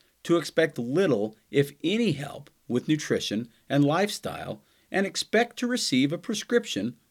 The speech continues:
for most ailments. Or do what I do. Educate yourself and take care of your own health needs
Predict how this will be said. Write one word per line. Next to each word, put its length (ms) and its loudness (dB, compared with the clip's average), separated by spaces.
for 140 0
most 500 4
ailments. 640 0
Or 380 2
do 140 -8
what 120 2
I 200 4
do. 240 -6
Educate 420 2
yourself 560 -10
and 120 -8
take 240 0
care 220 2
of 80 0
your 160 0
own 220 2
health 340 -2
needs 400 -12